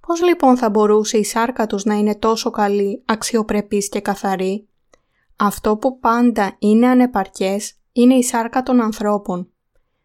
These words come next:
Πρέπει να καταλάβετε ότι όσοι επιδεικνύουν την αρετή τους, ειδικά στις χριστιανικές κοινότητες,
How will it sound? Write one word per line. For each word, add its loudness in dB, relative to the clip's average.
Πρέπει 2
να 2
καταλάβετε -2
ότι 0
όσοι 0
επιδεικνύουν 2
την 2
αρετή -2
τους, -8
ειδικά 0
στις -2
χριστιανικές -2
κοινότητες, -4